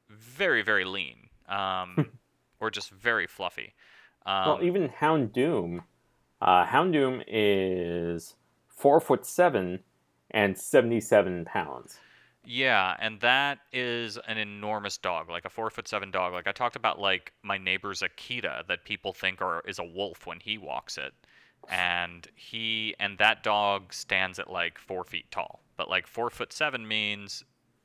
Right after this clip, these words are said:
Speaker 1: the dog is, like, I'm six feet tall. The dog is, like,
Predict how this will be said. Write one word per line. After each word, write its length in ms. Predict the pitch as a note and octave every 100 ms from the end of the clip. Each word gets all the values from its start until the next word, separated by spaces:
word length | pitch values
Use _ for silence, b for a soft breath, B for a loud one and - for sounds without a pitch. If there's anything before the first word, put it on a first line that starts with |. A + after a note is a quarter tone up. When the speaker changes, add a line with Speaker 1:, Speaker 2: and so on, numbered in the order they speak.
| _ _ _ _
Speaker 1:
the 80 | G2
dog 320 | - G#2 A2+
is, 160 | G#2+ -
like, 180 | F#2+ -
I'm 160 | G2+
six 180 | - -
feet 120 | A2+
tall. 200 | - B2
The 80 | F#2+
dog 240 | F2+ F#2+ F#2+
is, 120 | F#2+
like, 260 | F2+ -